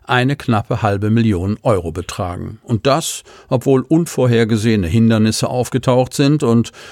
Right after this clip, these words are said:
sich noch eine Umplanung der Küche ergeben hat. Die Lage wurde am Montag im Ausschuss für Jugend, Soziales, Familie und Gleichstellung geschildert, dessen Mitglied Rüdiger Mrazek, C D U, sich anfangs sehr über die Kostensteigerung wunderte.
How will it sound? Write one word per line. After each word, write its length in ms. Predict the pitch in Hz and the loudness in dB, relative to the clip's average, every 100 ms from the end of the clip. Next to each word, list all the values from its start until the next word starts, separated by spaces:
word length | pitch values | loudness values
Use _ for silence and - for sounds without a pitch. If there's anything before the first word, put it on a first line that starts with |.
| - | -2
sich 180 | 135 | 0
noch 180 | 147 143 | 2 0
eine 260 | 135 131 127 | 2 2 2
Umplanung 680 | 156 165 - - 92 95 110 | 2 0 -2 -6 -4 -2 -2
der 140 | 117 | -4
Küche 360 | - 156 151 117 | -2 -2 0 -2
ergeben 540 | 80 82 87 87 87 | -4 -8 -10 -8 -8
hat. 400 | 85 - - - - | -10 -12 -20 -12 -2
Die 60 | |
Lage 400 | 123 127 147 151 | 2 2 2 2
wurde 240 | 135 123 113 | 2 2 0
am 140 | 98 | 0
Montag 420 | 110 120 135 127 | 2 2 2 -2
im 160 | - 92 | -2 -4
Ausschuss 520 | 104 113 - 127 117 - | -2 0 -2 -4 -6 -8
für 320 | - 90 85 | -12 -12 -12
Jugend, 400 | - 120 117 120 | 0 2 4 2
Soziales, 580 | - 98 - 120 120 127 | 0 -2 0 2 2 0
Familie 480 | - 120 135 143 139 | 0 2 2 2 -2
und 140 | 101 | -2
Gleichstellung 640 | - 98 110 - 110 90 101 | 0 0 0 -4 -4 -4 -6
geschildert, 680 | - - 131 123 123 120 - _ _ _ | -6 0 2 2 2 -2 -10 _ _ _
dessen 260 | 127 - 123 | -2 2 4
Mitglied 460 | 123 151 104 95 - | 2 2 -4 -4 0
Rüdiger 340 | 120 113 113 | 2 4 2
Mrazek, 680 | 107 107 110 - 156 - - | 2 2 2 0 -2 -4 -6
C 180 | - 90 | -4 -2
D 160 | 101 | -4
U, 320 | 135 127 131 123 | 0 4 4 0
sich 360 | - 127 - | -2 -4 -2
anfangs 560 | 110 120 120 - 127 - | -2 0 -2 -4 -4 -2
sehr 320 | 117 107 110 | 2 2 0
über 180 | 120 120 | -4 -6
die 120 | 120 | -6
Kostensteigerung 1120 | - 120 - - - - 107 90 92 98 101 | -4 -4 -4 -8 -10 -4 -4 -2 -4 -2 0
wunderte. 580 | 107 143 127 87 - - | 2 2 2 -2 -8 -12